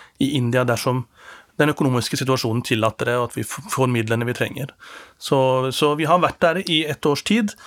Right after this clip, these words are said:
men det har vært en krevende år det også, med tanke på pandemi, og India har jo vært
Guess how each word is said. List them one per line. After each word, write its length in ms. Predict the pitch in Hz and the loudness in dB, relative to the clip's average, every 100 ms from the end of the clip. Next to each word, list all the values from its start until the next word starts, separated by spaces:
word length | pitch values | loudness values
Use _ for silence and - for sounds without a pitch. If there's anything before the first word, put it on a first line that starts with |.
| - - - _ - | -18 -18 -20 _ 0
men 140 | 151 | 2
det 120 | 151 | 4
har 80 | 143 | 2
vært 180 | 131 143 | 0 -2
en 80 | 135 | -4
krevende 460 | - 139 110 123 | 0 2 2 0
år 260 | 139 123 123 | 0 0 2
det 140 | 120 | 2
også, 140 | 139 147 | 0 -2
med 100 | 139 | -2
tanke 180 | 120 | -2
på 80 | - | -2
pandemi, 720 | 110 113 113 127 151 160 156 | 0 0 2 0 0 -4 -2
og 300 | 143 127 120 | 0 0 0
India 260 | 127 120 139 | 0 0 0
har 80 | 127 | 0
jo 120 | 120 | -2
vært 120 | 120 | -4